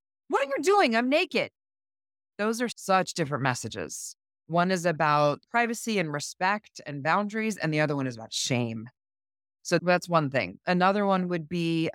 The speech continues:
making sure that we talk about sex in a positive way, like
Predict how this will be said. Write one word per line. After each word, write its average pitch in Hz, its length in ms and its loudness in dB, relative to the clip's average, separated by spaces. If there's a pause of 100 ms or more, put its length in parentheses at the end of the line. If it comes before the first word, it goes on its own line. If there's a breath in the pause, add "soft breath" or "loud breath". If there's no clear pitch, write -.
making 202 340 -2
sure 190 240 -4
that 165 120 -4
we 165 100 -4
talk 175 280 -6
about 170 420 2
sex - 520 -4
in 160 160 -2
a 165 80 -2
positive 151 460 0
way, 220 180 -2
like 147 260 2